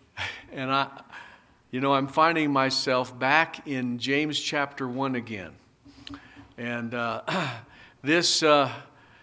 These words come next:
talks about the importance of facing trials in our faith.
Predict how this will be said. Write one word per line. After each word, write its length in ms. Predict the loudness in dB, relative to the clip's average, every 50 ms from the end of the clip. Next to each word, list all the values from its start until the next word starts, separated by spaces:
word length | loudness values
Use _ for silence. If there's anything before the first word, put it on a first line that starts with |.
| _ _ _ 2
talks 400 | 8 10 10 10 10 6 2 0
about 720 | 4 4 6 6 8 8 6 4 2 -2 -14 -20 -20 -20 _ _ _ -4
the 140 | -2 0 0
importance 960 | 0 -2 -6 -2 2 4 4 4 4 2 -4 -6 -4 -2 -4 -4 -4 -6 -12 -14 -16 -16 -12 -6
of 260 | -2 0 0 -2 -2
facing 680 | -6 -4 0 0 0 0 0 -2 -4 -4 -6 -8 -8 -10
trials 880 | -10 -6 -2 0 4 4 6 6 6 6 6 6 4 2 0 -2 -4 -4 -8 _ -20 -20 -20 -20 -20 -6 2
in 180 | 4 6 8 10
our 180 | 10 10 10
faith. 600 | 8 4 4 6 6 8 8 6 4 0 -4 -12